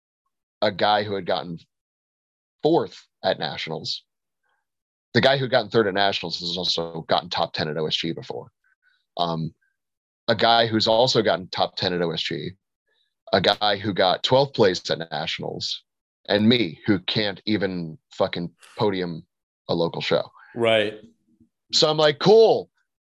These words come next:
Speaker 1: Uh, I'm sitting here wondering how I'm going to finish the events. They're wondering how fast they can finish them.
Speaker 2: Right.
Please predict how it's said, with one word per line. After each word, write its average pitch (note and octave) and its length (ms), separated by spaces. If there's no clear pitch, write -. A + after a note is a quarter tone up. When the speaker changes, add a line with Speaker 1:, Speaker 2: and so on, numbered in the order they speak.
Speaker 1:
Uh, C3+ 380
I'm G3 240
sitting E3+ 340
here D3+ 220
wondering C3+ 640
how D#3 380
I'm A#2+ 140
going A#2 200
to A2+ 80
finish - 380
the G#2+ 100
events. G2 480
They're A2+ 180
wondering A2+ 380
how F#2 220
fast F#2+ 400
they E2 80
can D2+ 180
finish - 300
them. - 280
Speaker 2:
Right. A2 340